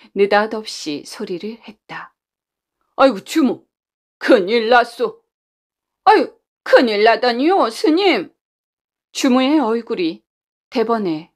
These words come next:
겁에 질렸다. "주모의 바깥 양반이 꼼짝없이 죽게 생겼소."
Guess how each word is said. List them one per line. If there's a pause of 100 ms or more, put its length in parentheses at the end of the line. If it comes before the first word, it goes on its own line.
(120)
겁에
질렸다. (1120)
"주모의
바깥
양반이 (440)
꼼짝없이
죽게
생겼소."